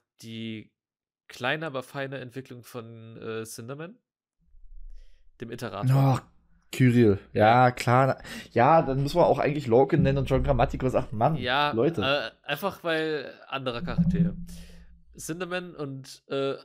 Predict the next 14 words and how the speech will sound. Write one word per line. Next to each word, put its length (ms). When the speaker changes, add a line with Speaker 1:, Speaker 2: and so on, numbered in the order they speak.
Speaker 1:
Cinderman 380
einfach, 300
weil 160
er 320
eine 140
hundertachtzig 680
Grad 260
Wende 180
macht 320
und 160
damit 220
selber 300
nicht 180
klarkommt. 560